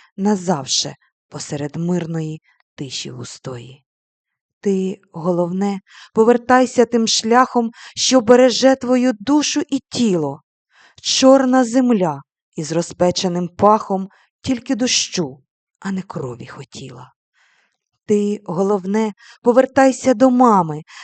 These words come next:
десь там, сивіючи за видноколом. Матері тужать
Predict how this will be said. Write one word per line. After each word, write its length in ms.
десь 460
там, 280
сивіючи 920
за 240
видноколом. 880
Матері 600
тужать 640